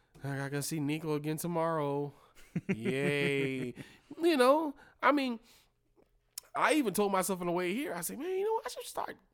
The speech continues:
Speaker 1: seeing Nico, like, every five to six months."
Speaker 2: Just to hang out.
Speaker 1: Yeah, you know, just on a, yeah, just to keep him updated. I think it's fun, you know, to keep him updated. Like, you know, just, you know, I mean, yeah, it, it could be a guest tomorrow or whatever, but I just think when you build up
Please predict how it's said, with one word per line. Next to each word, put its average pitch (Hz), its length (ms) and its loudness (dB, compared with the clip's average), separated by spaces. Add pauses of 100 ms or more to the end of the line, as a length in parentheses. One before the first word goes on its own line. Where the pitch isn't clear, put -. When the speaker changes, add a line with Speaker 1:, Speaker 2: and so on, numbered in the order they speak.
(840)
Speaker 1:
seeing 240 340 0
Nico, 196 260 0
like, 165 160 2
every 170 340 0 (220)
five 160 240 4
to 139 60 -4
six 139 240 -4
months." 123 440 -6 (320)
Speaker 2:
Just 123 180 -8
to 151 60 -4
hang 139 280 -4
out. 147 240 -8
Speaker 1:
Yeah, 240 240 8
you 240 140 0
know, 240 160 4
just 262 220 0
on 254 140 8
a, 214 120 0
yeah, 254 240 4
just 214 160 0
to 208 60 -4
keep 240 260 -2
him 196 120 -2
updated. 175 360 0
I 311 100 8
think 330 240 2
it's 208 140 -2
fun, 190 380 -2 (380)
you 190 180 -2
know, 175 180 -2
to 190 100 -12
keep - 200 -10
him 185 80 -6
updated. 160 480 2
Like, 180 100 6
you 262 60 0
know, 226 120 6
just, 208 300 -2 (640)
you 262 140 -2
know, 190 120 6
I 202 60 6
mean, 233 220 0
yeah, 247 160 6
it, 180 260 0
it 233 60 0
could 214 100 -4
be 190 80 8
a 170 60 8
guest 170 320 0
tomorrow 170 260 8
or 185 40 6
whatever, 160 260 4
but 147 260 4 (460)
I 185 100 0
just 196 180 -2
think 180 200 2
when 170 100 2
you 202 100 -2
build 165 420 6
up 180 280 2